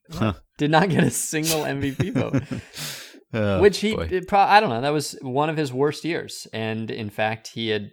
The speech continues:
Speaker 2: in recent years stolen a hundred bases three times, and he would go on to steal more. And, but that was his, uh, that tied his career high for home runs. He had a much better season with twenty-eight homers and sixty-five steals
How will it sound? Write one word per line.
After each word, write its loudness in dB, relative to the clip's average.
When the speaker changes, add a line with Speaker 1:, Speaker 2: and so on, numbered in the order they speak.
Speaker 2:
in -8
recent -4
years -2
stolen -4
a -8
hundred -2
bases -2
three -6
times, -2
and -14
he -8
would -8
go -2
on 0
to -4
steal -6
more. -2
And, -8
but 0
that 6
was 0
his, -4
uh, 0
that -4
tied -4
his -4
career -4
high 0
for -8
home -6
runs. -10
He -2
had 2
a -2
much -2
better -4
season -10
with -8
twenty-eight -4
homers -6
and -12
sixty-five 0
steals -10